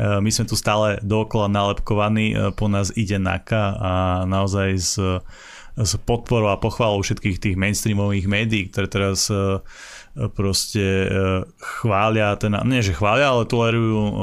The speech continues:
vlastne to, čo robí Azov, ako sa prezentuje, ako funguje. Ale, e, keď, e, je to v našom prípade, tak my sme tí zlí extrémisti, my sme spiatočníci, my sme jednoducho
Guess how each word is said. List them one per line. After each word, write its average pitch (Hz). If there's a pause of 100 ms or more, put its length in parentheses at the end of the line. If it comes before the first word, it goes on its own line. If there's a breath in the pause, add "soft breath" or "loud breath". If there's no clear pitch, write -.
(180)
vlastne 101
to, 98
čo 104
robí 95
Azov, 92
ako 90
sa -
prezentuje, 92
ako 90
funguje. 90
Ale, 90 (400 loud breath)
e, 95
keď, 98 (180)
e, 98
je -
to 101
v 104
našom 113
prípade, 113
tak 95
my 98
sme 95
tí 95
zlí 98
extrémisti, 98
my 90
sme 90
spiatočníci, 98
my 90
sme 90 (480 loud breath)
jednoducho 92